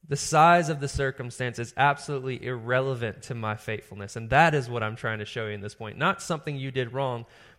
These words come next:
but when there was, there was something wrong there, I needed you to trust me. And when there's something wrong here, I need you to trust me. I need you to know who I am.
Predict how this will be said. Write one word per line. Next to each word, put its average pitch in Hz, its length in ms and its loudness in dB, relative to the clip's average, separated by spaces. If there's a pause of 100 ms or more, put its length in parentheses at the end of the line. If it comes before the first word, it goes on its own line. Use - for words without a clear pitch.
but 143 160 0
when 131 260 -2
there 151 140 4
was, 165 280 0
there 139 200 -2
was 143 200 -2
something 156 380 -2
wrong 143 320 -2
there, 135 240 0
I 123 80 2
needed 123 300 -6
you 117 80 -8
to 107 80 -6
trust 104 340 -8
me. 110 80 -10
And 113 100 -8
when 123 120 -6
there's 127 160 -4
something 160 400 -6
wrong 135 220 -2
here, 123 280 -2
I 147 120 0
need 139 200 -4
you 120 60 -8
to 110 80 -6
trust - 400 -6
me. 107 100 -8
I 131 120 0
need 151 180 -2
you 139 80 -6
to 135 80 -4
know 139 380 -2
who 143 260 -4
I 127 460 0
am. 123 340 -6